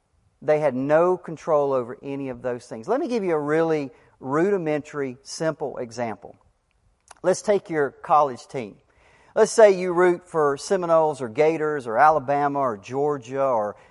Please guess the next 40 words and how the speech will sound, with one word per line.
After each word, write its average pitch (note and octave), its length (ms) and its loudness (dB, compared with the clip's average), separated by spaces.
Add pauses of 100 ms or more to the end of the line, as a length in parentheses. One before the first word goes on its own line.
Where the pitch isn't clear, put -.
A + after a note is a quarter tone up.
(160)
Miami C#3+ 640 0
or, G#2 240 -4
or A#2+ 180 -4
whoever G3 460 2
you C3+ 200 -8
root B2+ 240 -4
for. G2 300 -12 (680)
Are F3+ 100 6
you G#3+ 220 0
telling A#3+ 480 4
me F3 360 -2 (640)
that D3 200 4
when E3 160 -4
you, F#3+ 360 -4
i-, F#3+ 160 4
is F#3 160 2
that G#3 180 8
a B3+ 40 2
free A3+ 260 -2
choice? - 580 2 (1200)
Sure G4 200 -2
it D#3 60 -4
is. G2 180 -6 (520)
Are E3 80 -4
you B3+ 140 -4
telling A3+ 340 4
me G3+ 180 0
that F3 180 -2
you G#3+ 80 -8
took G#3 220 0
a - 20 -6
spreadsheet F#3 800 -2
and D3 120 -8
you F3 100 -8
took F3 240 -4
every E3+ 280 0
college E3+ 460 2
in D#3+ 100 -10
the C#3 80 -10
country D3 500 -10